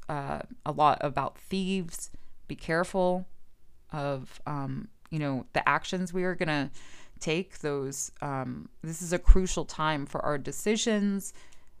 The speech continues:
Um, take calculated actions. It's a big time for resources, as you see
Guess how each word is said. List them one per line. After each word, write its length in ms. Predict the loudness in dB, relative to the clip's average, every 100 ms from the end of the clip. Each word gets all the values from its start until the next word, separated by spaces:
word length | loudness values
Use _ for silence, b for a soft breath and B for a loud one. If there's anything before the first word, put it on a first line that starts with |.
| -6
Um, 520 | -2 -2 -4 -6 -6 -4
take 400 | -2 -2 -4 -10 -14 -6
calculated 680 | 0 0 0 -2 -2 -4 0
actions. 760 | 0 0 -2 -4 -4 -4 -8 -12 -16 -18 -20 -14
It's 140 | -10 -6
a 40 |
big 220 | -4 -6
time 240 | -4 -2 -2
for 160 | -4
resources, 680 | -4 -4 -2 -2 -2 -6 -8
as 220 | -8 -8
you 100 | -8
see 580 | -10 -4 -2 0 0 -2